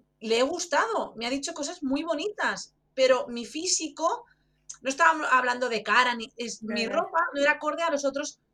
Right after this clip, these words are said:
Speaker 1: conferenciantes, por así decirlo. Y aquí fue cuan-, cuando yo empecé a trabajarme bien en mayúsculas sobre el tema de imagen y, pues, página web, campus, cómo yo iba vestida a los sitios, etcétera, etcétera. Fue a raíz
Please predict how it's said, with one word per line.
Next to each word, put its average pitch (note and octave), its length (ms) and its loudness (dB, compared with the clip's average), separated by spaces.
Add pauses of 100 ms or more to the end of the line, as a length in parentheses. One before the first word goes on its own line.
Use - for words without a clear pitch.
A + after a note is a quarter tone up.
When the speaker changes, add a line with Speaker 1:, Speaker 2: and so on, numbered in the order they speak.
Speaker 1:
conferenciantes, G#3+ 720 -4
por - 140 -6
así G3 180 -4
decirlo. D#3+ 520 -10 (420)
Y B3 60 -4
aquí B3+ 180 -4
fue F#4 200 -6
cuan-, D4 220 0
cuando B3+ 240 -2
yo C4 160 -2
empecé E4 520 -6
a D#4+ 140 -4
trabajarme B3+ 800 0
bien A#3+ 300 0
en D4+ 80 -4
mayúsculas C4 760 -6 (260)
sobre A#3+ 260 -2
el G#3+ 60 -6
tema B3 220 -2
de B3 80 0
imagen A#3 760 0
y, G#3 80 -10
pues, - 320 -18
página G#3 360 -2
web, G#3+ 420 0
campus, A3 600 -2 (200)
cómo C4 240 4
yo C4 100 0
iba A#3+ 180 4
vestida A#3 460 0
a A3+ 40 2
los A3 160 0
sitios, A#3 500 -4
etcétera, F#3+ 380 -8
etcétera. D#3+ 320 -12
Fue C4+ 180 0
a A#3 160 -4
raíz A#3+ 300 -2